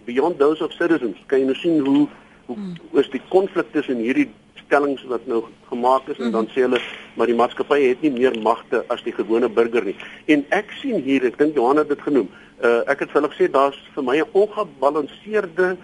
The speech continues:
Speaker 1: eh, eh, eh, oordrewe vrees, lyk dit my, by die staat oor sekuriteitsmaatskappye en dat hierdie ouens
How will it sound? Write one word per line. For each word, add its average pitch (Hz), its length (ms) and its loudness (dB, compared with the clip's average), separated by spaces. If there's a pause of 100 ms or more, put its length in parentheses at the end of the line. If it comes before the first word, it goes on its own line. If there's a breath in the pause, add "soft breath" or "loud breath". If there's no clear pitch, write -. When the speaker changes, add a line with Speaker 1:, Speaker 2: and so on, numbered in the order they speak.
(240 soft breath)
Speaker 1:
eh, 120 200 4
eh, 120 440 -2 (720)
eh, 131 340 -4 (140)
oordrewe 143 720 0 (180)
vrees, 190 280 -2
lyk 131 160 -2
dit 120 140 -4
my, 127 160 2 (260)
by 117 100 0
die 113 120 -6
staat - 380 0 (560 loud breath)
oor 156 180 2
sekuriteitsmaatskappye 131 1200 -2
en 117 160 0
dat 123 200 0
hierdie 127 260 0
ouens 139 200 2